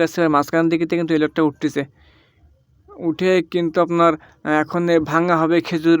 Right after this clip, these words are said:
ভাঙা হবে, তারপরে কিন্তু একটু নেচে নেচে ভাঙবে তারা, ওর উপরে নাচবে। যাই হোক দর্শক, আপনার দেখতে থাকুন কীভাবে নাচে। দেখেন প্রায়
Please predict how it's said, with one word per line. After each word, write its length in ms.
ভাঙা 280
হবে, 160
তারপরে 420
কিন্তু 260
একটু 180
নেচে 320
নেচে 240
ভাঙবে 260
তারা, 200
ওর 80
উপরে 200
নাচবে। 460
যাই 200
হোক 100
দর্শক, 300
আপনার 260
দেখতে 260
থাকুন 260
কীভাবে 240
নাচে। 240
দেখেন 280
প্রায় 200